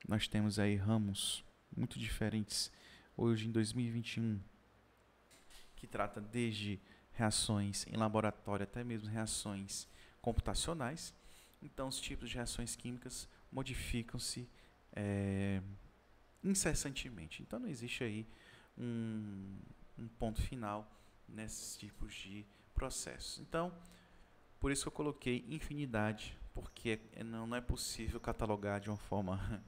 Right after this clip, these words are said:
<laughs> razoável essas reações. A gente pode resumir essas reações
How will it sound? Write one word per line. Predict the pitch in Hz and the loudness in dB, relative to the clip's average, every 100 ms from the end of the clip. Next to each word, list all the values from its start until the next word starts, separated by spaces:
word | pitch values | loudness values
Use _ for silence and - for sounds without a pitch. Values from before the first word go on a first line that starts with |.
| - | -16
<laughs> | - - - - | -20 -20 -20 -14
razoável | - 120 117 123 98 101 101 113 117 - - - - - - - - - - - - - - - | -2 -2 2 4 4 4 0 -2 -2 -6 -14 -20 -20 -20 -20 -20 -20 -20 -20 -20 -20 -20 -16 -2
essas | 98 95 - - 98 - | 2 2 2 0 0 0
reações. | 113 110 110 - - - - - - - - | 0 0 0 -2 -6 -12 -14 -14 -18 -18 -8
A | - | -4
gente | 359 - | -2 0
pode | 202 180 | 2 2
resumir | 180 151 147 | 0 -2 -4
essas | 143 123 | -6 -8
reações | 127 143 - 117 113 127 - | -6 -6 -6 -6 -6 -6 -10